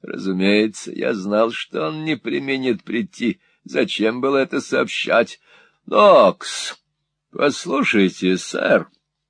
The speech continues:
что это за человек, с которым я вас видел вчера вечером на улице?»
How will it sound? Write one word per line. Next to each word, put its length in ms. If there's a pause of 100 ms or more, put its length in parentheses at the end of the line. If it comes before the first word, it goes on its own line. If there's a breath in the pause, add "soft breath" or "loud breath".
(320)
что 520
это 500
за 220
человек, 960
с 140
которым 400
я 120
вас 240
видел 580
вчера 380
вечером 640
на 160
улице?» 560